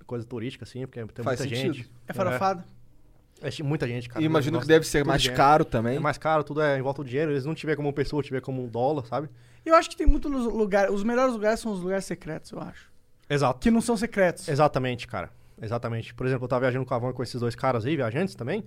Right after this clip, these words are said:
Speaker 3: Uhum.
Speaker 1: A gente entrou num, num, num lugar que era uma estrada de chão sinistra. A gente não sabia nem se tinha cartel de droga ali, que era no México, né?
Speaker 3: Aham.
Speaker 1: E foi, cara, ficou cinco horas, pneu, é, é, furou o pneu da van e tudo, porque era estrada de chão.
Speaker 3: Que
Speaker 1: Só
Speaker 3: merda.
Speaker 1: que a gente chegou num lugar tão bonito, cara.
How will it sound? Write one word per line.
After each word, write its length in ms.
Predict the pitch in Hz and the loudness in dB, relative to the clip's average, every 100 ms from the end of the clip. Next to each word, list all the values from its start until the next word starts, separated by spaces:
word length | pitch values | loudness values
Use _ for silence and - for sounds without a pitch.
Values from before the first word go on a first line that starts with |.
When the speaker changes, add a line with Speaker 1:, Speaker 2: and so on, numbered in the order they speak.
| - | -6
Speaker 3:
Uhum. 260 | 175 185 240 - | -6 -6 -10 -6
Speaker 1:
A 120 | 120 | -4
gente 200 | 139 165 | -2 -2
entrou 240 | 151 156 | 0 0
num, 460 | 160 165 160 151 139 | 2 2 2 2 2
num, 340 | 139 139 123 | 0 0 -2
num 220 | 123 127 | -2 -4
lugar 180 | 131 139 | -2 -4
que 80 | 143 | -2
era 40 | |
uma 20 | 156 | -4
estrada 260 | - 156 | -2 -2
de 80 | 151 | -2
chão 400 | - 135 175 180 | -2 2 2 0
sinistra. 800 | - - 202 156 202 - 240 269 | -4 -2 2 2 2 0 0 0
A 60 | |
gente 160 | 185 156 | 0 -4
não 60 | 165 | -4
sabia 220 | 156 143 | -2 -2
nem 80 | 165 | -2
se 120 | 185 | -4
tinha 100 | 190 | -4
cartel 280 | - 151 175 | -2 0 0
de 80 | 139 | 0
droga 300 | 117 143 175 | 4 4 4
ali, 140 | 127 | 0
que 80 | 165 | -2
era 100 | 127 | -4
no 80 | 120 | -2
México, 260 | 131 - 151 | -4 -6 -10
né? 60 | - | -8
Speaker 3:
Aham. 280 | 160 151 247 - - _ _ _ | -6 -6 -8 -14 -20 _ _ _
Speaker 1:
E 160 | 170 165 | -4 -2
foi, 280 | - 247 277 | 2 0 0
cara, 160 | 143 | -4
ficou 160 | 120 - | -6 -10
cinco 340 | - 240 262 | -6 -6 2
horas, 500 | 202 175 247 - - - | 8 8 6 0 -12 -14
pneu, 260 | - 131 156 - - - - | -8 -6 -6 -10 -2 -2 -2
é, 240 | 139 127 120 120 127 | -2 -2 -4 -6 -6
é, 140 | 120 | -6
furou 200 | 123 135 | -2 -4
o 20 | |
pneu 180 | 143 139 | -2 0
da 80 | 135 | 0
van 200 | 117 147 143 | 0 -4 -4
e 60 | 113 | -10
tudo, 180 | 127 175 | -4 -4
porque 140 | - | -2
era 100 | 127 | -4
estrada 240 | 117 - 120 | -4 -6 -6
de 80 | - | -4
chão. 300 | 127 175 185 - - | 0 0 -2 -8 -10
Speaker 3:
Que 80 | 165 | -6
Speaker 1:
Só 40 | |
Speaker 3:
merda. 160 | 135 165 | -2 -2
Speaker 1:
que 40 | |
a 80 | 180 | -2
gente 100 | 175 | -2
chegou 120 | 143 | -2
num 60 | 175 | -2
lugar 160 | 156 147 | -2 -2
tão 260 | - 226 | 0 2
bonito, 340 | 254 127 190 - | 2 -2 -4 -8
cara. 200 | - | -16